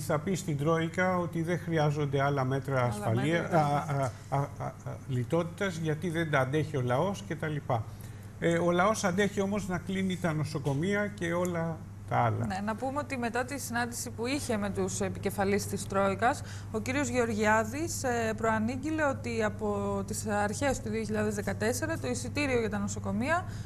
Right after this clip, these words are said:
Speaker 2: θα πάει στα είκοσι πέντε ευρώ.
Speaker 1: Να τα
Speaker 2: Κάτι,
Speaker 1: εκατοστήσει.
Speaker 2: κάτι που το είχε αρνηθεί κατηγορηματικά σε παλαιότερες, ε, συνεντεύξεις.
Speaker 1: Το είχε
Speaker 2: Πρέπει να το
Speaker 1: αφήσει
Speaker 2: πούμε
Speaker 1: ή
Speaker 2: αυτό.
Speaker 1: το είχε αφήσει λίγο, λίγο να σέρνεται.
Speaker 2: Είχε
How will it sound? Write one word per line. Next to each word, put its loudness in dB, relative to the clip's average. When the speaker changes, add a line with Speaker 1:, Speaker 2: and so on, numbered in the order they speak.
Speaker 2:
θα -2
πάει 4
στα -2
είκοσι -4
πέντε 0
ευρώ. 2
Speaker 1:
Να 4
τα 4
Speaker 2:
Κάτι, 6
Speaker 1:
εκατοστήσει. 4
Speaker 2:
κάτι -2
που -8
το -8
είχε -6
αρνηθεί -6
κατηγορηματικά 0
σε -4
παλαιότερες, -2
ε, 0
συνεντεύξεις. 0
Speaker 1:
Το 6
είχε 2
Speaker 2:
Πρέπει 4
να 0
το 2
Speaker 1:
αφήσει 4
Speaker 2:
πούμε 2
Speaker 1:
ή 2
Speaker 2:
αυτό. 2
Speaker 1:
το 0
είχε 0
αφήσει 0
λίγο, 4
λίγο 2
να 2
σέρνεται. 0
Speaker 2:
Είχε -2